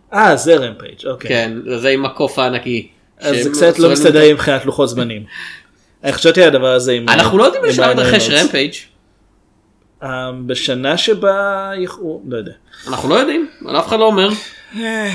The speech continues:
Speaker 1: זה נכון.
Speaker 2: כאילו, אף אחד בסרט לא מזכיר את קליף-, רוי קליפורד מקברייד, האיש הכי טוב בעולם, אז כנראה שהם לא מתרחשים באותו יקום.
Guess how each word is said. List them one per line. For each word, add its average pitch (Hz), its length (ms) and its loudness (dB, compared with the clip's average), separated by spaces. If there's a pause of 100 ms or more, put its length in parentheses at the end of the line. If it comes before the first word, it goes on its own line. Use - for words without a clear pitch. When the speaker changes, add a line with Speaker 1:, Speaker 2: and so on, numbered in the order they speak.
(120)
Speaker 1:
זה 135 180 0
נכון. 120 140 -2
Speaker 2:
כאילו, 151 200 4
אף 165 60 2
אחד 208 100 0
בסרט 180 320 2
לא 160 100 0
מזכיר 147 260 0
את 139 120 -6
קליף-, - 400 -4
רוי 151 260 2
קליפורד 135 400 -4
מקברייד, 120 380 -2
האיש 120 200 -2
הכי 131 180 -4
טוב 123 200 -6
בעולם, 120 340 0
אז 113 100 -8
כנראה 127 200 -4
שהם 127 160 -6
לא 120 80 -6
מתרחשים - 420 -12
באותו 117 220 -6
יקום. 143 340 -4